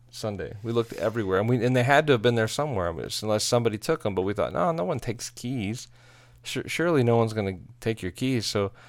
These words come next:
I was just sick over it. We looked everywhere. I got up the next day, said, "Well, I'm gonna see if I can get a new key."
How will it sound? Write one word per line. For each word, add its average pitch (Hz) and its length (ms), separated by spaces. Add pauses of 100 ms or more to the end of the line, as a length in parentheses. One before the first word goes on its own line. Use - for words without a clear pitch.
(280)
I 104 80
was 101 160
just 87 180
sick 98 300
over 85 240
it. 60 80
We 90 80
looked 95 280
everywhere. 92 440
I 92 60
got 101 180
up - 80
the 95 80
next 92 180
day, 92 80
said, 76 160
"Well, 95 100
I'm 107 80
gonna 104 120
see - 160
if 92 80
I 98 80
can 90 80
get 92 120
a 87 40
new 85 160
key." 71 320